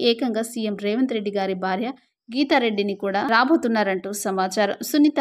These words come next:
లక్ష్మారెడ్డి మరియు రేవంత్ రెడ్డి గారి భార్య గీతారెడ్డి ఇద్దరు మంచి మిత్రులట.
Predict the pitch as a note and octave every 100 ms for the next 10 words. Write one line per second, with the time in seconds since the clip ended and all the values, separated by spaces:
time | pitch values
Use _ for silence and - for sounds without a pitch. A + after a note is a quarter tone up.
0 | A#3+ G#3+ - A#3+ G#3 G3+ A3 A3 F#3+ F#3+
1 | G3+ G3+ G3+ G#3 G3 F#3 F#3+ F#3 F#3 F#3
2 | F#3 G3+ F3+ G3 G#3+ G3 F#3+ - A#3+ A#3
3 | B3+ A3 G3 F#3+ F#3+ F3+ G3 F#3 F#3